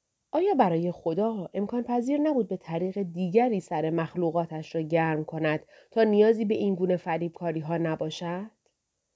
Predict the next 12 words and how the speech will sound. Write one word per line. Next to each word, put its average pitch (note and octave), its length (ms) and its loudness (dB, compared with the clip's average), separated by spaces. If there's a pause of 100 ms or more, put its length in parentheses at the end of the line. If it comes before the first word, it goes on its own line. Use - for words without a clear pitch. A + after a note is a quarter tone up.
(1600)
پدر C4+ 400 10
بیچاره F#3+ 500 0
آنقدر F3 420 4
گرفتار F3+ 540 2
رتق E3 340 2
و E3+ 40 0
فتق G3+ 500 -4
امور F#3 340 4
عالم F3 460 4
خلقت F3+ 540 0
است A3 240 -4
که A#3 180 6